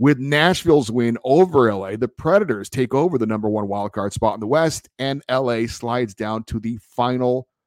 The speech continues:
wild card spot. Nashville's one point up on the Kings as well. Calgary did lose, and I mentioned Seattle lost to Edmonton, so they're both three points back of the Kings for that last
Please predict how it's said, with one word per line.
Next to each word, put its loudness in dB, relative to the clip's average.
wild -2
card -10
spot. -14
Nashville's -6
one -4
point -4
up -10
on -10
the -8
Kings -18
as -18
well. -18
Calgary 6
did 8
lose, 0
and -8
I -10
mentioned -6
Seattle 2
lost 0
to 0
Edmonton, -4
so -6
they're -2
both 0
three 0
points -2
back -4
of -4
the -6
Kings -6
for -6
that -6
last -6